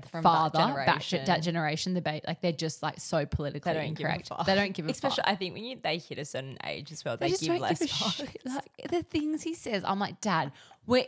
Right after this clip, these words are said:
Speaker 2: in the twenty-first century. Like, you cannot, we're twenty twenty-three. You cannot say shit like that." And he's like,
Speaker 1: Yeah.
Speaker 2: "Ah." Yeah, I know there's plenty of people listening to this who could relate with an Aussie father.
Speaker 1: Yeah.
Speaker 2: But yeah, he just doesn't give a shit. So he just, yeah, he's rogue as fuck. Anyway,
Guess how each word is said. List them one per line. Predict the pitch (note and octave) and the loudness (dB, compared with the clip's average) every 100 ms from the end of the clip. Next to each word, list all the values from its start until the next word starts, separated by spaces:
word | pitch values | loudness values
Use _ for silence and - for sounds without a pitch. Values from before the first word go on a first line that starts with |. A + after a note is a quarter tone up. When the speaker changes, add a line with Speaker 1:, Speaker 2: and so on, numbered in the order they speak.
| - | 2
Speaker 2:
in | B3+ A#3 A3 | 2 2 2
the | G#3+ | 0
twenty-first | - G3 F#3 F#3 F3 | 2 2 4 4 2
century. | A#3+ D#3 - F3+ D#3+ | 2 -2 0 0 2
Like, | E3 G3 | 0 0
you | G#3+ | -2
cannot, | G3+ A3+ G#3+ F3+ - G3+ | 0 2 4 4 4 2
we're | G#3 | 0
twenty | - G#3 G#3 | 2 2 2
twenty-three. | G3 F#3 F3 E3+ D#3 D3 | 2 2 2 0 0 -2
You | E3 | -4
cannot | F3+ F3+ E3 - | -2 2 2 0
say | - C#3 | -2 -2
shit | D3 - - | -2 -2 -2
like | C3 - | -2 -2
that." | - | -4
And | F3+ | -2
he's | F3 | 0
like, | D#3+ G#3+ | 0 0
Speaker 1:
Yeah. | A3 | 2
Speaker 2:
"Ah." | F#3 F3 E3 D#3+ - - - B3 F3 | 4 6 4 0 -4 -20 -8 -6 -2
Yeah, | G3 | -4
I | - | -2
know | F#3 F3 E3+ | -2 0 0
there's | E3 - | 0 -2
plenty | D#3+ E3 | -6 -4
of | |
people | - D#3 D#3 | -6 -6 -6
listening | - - D#3 | -8 -8 -10
to | - | -8
this | D#3 | -10
who | - | -6
could | F3 - | -6 -6
relate | - C3 - | -6 -6 -4
with | - | -4
an | D#3 | -2
Aussie | D3+ D3+ D3+ | -2 -4 -4
father. | - - - A3 - | -2 -2 0 0 -2
Speaker 1:
Yeah. | D3+ D#3 A2 - | -8 -6 -6 -4
Speaker 2:
But | F3 | -4
yeah, | - | -2
he | E3+ | -4
just | F#3 G#3 | -4 -6
doesn't | G3+ - | -6 -8
give | - - | -10 -12
a | |
shit. | D#3+ - - | -8 -8 -8
So | - - | -6 -4
he | E3 | -4
just, | - E3 - - _ | -4 -8 -10 -14 _
yeah, | F3+ F3 D#3 - | -2 -2 -2 -4
he's | F3 | -6
rogue | F3 E3+ F3 | -2 -2 -2
as | E3+ | -6
fuck. | - F#3 - - - - - - | -6 -8 -8 -20 -16 -16 -8 -2
Anyway, | A#3+ G#3 D#3+ | 2 2 2